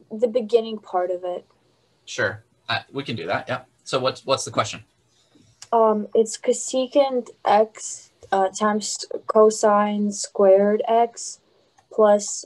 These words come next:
Speaker 1: um, sine x.
Speaker 2: Okay.
Speaker 1: Um,
Speaker 2: Did, did I write it correctly?
Speaker 1: Yeah.
Speaker 2: Okay, equals?
Speaker 1: Um, equals, um, cosecant x.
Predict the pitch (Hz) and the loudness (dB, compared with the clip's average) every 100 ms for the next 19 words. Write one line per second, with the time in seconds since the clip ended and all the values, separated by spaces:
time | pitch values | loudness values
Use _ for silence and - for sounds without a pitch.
0 | - 190 185 185 - 190 185 180 180 202 | -10 -6 -6 -8 -2 0 2 -2 -10 -14
1 | 202 190 202 - - - _ _ _ _ | -12 -12 -12 -14 -20 -20 _ _ _ _
2 | _ _ _ _ _ _ _ _ _ _ | _ _ _ _ _ _ _ _ _ _
3 | _ _ _ _ _ _ 98 107 - _ | _ _ _ _ _ _ -2 -2 -4 _
4 | _ _ _ _ _ - 202 202 190 202 | _ _ _ _ _ -4 0 0 0 -4
5 | - _ _ _ - 104 120 127 - 135 | -10 _ _ _ -2 2 4 2 0 -4
6 | 151 147 - _ _ _ _ _ _ _ | -4 -10 -12 _ _ _ _ _ _ _
7 | _ _ _ _ _ _ _ _ _ _ | _ _ _ _ _ _ _ _ _ _
8 | 208 214 214 - - _ _ - 143 160 | -2 4 4 2 -8 _ _ -4 -2 -2
9 | _ 170 147 190 - 233 - - _ _ | _ -4 -2 0 -2 -4 -14 -18 _ _
10 | _ _ _ _ _ _ _ _ _ 214 | _ _ _ _ _ _ _ _ _ 0
11 | 202 202 240 233 254 254 247 - - 208 | 0 2 2 4 6 8 6 2 0 4
12 | 190 - - 226 214 233 220 226 214 214 | 4 0 -2 -2 0 0 4 4 2 -2
13 | - 190 196 - - | -4 -4 -6 -14 -20